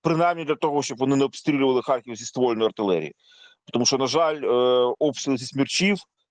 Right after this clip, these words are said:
та ракетні обстріли з іскандерів, вони, я думаю, будуть тривати, е, майже до закінчення, фактично офіційного закінчення цього, цієї війни.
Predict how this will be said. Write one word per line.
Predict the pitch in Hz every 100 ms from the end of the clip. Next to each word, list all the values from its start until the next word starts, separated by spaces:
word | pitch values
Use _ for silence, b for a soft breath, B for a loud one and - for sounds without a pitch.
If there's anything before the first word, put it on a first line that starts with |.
| -
та |
ракетні | 117 - 147 - 131
обстріли | 117 - 117
з |
іскандерів, | - 139 127 170 143
вони, | 117 113 123 123
я | 117
думаю, | 117 120
будуть | 110 113 110
тривати, | 117 123 120 113 101 - b b b _
е, | 92 95 104 104 104 98 - 98 95 87 90 -
майже | 117 127 120 120
до | 120
закінчення, | 107 117 127 117 - 101
фактично | 95 104 110 101 -
офіційного | 101 107 - 107 101
закінчення | 101 101 113 101 98 95
цього, | 92 104 98 92 b b _
цієї | - 131 127 120
війни. | 117 120 101